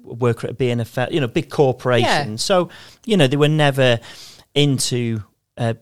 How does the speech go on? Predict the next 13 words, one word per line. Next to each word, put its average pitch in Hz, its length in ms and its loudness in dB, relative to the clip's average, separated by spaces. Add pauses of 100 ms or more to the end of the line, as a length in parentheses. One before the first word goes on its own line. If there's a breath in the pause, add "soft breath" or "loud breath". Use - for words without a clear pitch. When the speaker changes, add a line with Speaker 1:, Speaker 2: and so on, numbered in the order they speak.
Speaker 1:
business 117 520 -2
and 117 380 -4 (320)
going 123 300 0
out, 123 240 -4
and 139 160 0
they, 139 120 -2
and 143 140 0
they 156 60 2
only 151 140 2
had 143 120 0
their 139 120 -2
one 139 240 2
job. 139 280 0